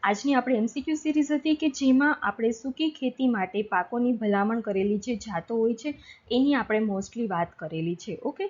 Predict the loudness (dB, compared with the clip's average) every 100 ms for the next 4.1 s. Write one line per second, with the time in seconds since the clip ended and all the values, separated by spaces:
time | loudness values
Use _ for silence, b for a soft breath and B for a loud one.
0 | b b 0 2 4 2 2 2 2 2
1 | 0 -2 -6 -8 b b -2 2 4 2
2 | 0 -2 0 2 2 2 0 -2 -2 -2
3 | -4 -2 -2 -2 -4 -2 -6 -4 -4 -4